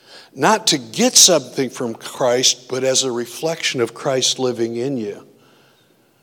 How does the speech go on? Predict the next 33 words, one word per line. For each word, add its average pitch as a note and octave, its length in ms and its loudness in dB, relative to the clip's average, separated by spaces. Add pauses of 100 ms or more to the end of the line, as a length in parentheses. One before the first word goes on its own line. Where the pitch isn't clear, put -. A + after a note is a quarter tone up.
(420)
What D#3 260 6
sort G3 320 6
of, C3+ 400 2
and B2+ 100 -16
I - 40 -14
think - 520 -6
about F#3+ 300 -2
this, C3 340 0
'cause B2 180 -4
we D3+ 120 0
don't, F#3+ 260 0
we E3+ 100 0
don't C4+ 200 -2
often G#3 320 -2 (580)
think E3+ 420 -6
through C#3+ 500 2 (340)
in B2 240 -4
terms C#3+ 400 -2
of A#2+ 160 -2
looking C#3+ 420 2
at B2+ 160 2
it A#2 160 0
in A2+ 160 -4
a A2 120 -6
sense - 400 0
of G#2 160 -8
Jesus B2+ 560 -2
as G#2 200 0
the G#2+ 120 -6
Savior. G#2+ 680 -4 (600)
How D#3+ 720 0 (360)
much C#3+ 800 0 (260)
valor A#2 800 2